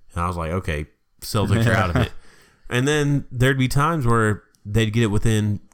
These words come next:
Speaker 1: six, seven points. I was like, "Okay, Celtics look like they have some grit." It, it was just a weird game 'cause I couldn't tell which Cavs were coming to play.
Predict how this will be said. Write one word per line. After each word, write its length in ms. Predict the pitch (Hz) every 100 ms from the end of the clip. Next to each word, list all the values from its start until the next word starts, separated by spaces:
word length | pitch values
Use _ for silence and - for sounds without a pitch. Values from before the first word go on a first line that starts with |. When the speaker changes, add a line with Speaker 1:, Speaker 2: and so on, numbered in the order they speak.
| -
Speaker 1:
six, 640 | - - - - 117 -
seven 280 | 123 107 95
points. 580 | - 139 117 - - - - _ _ - - _ _ _ -
I 60 |
was 80 | 107
like, 180 | 104 85
"Okay, 380 | 117 - 147 107 - -
Celtics 480 | - 104 117 123 -
look 160 | 113
like 120 | 110 87
they 120 | 95
have 140 | 104
some 180 | - 87
grit." 420 | 82 95 117 - - - - _ _ _ _ _ _ _ -
It, 280 | 107 123 -
it 80 | -
was 160 | 123
just 220 | 131 135 117
a 60 |
weird 320 | 98 104 117 101
game 280 | 123 127
'cause 140 | 101 92
I 140 | 87
couldn't 220 | - 110
tell 220 | 87 113 101
which 280 | 95 -
Cavs 380 | - 110 104 95
were 120 | 92
coming 260 | 87 104 92
to 60 | 82
play. 420 | - 131 76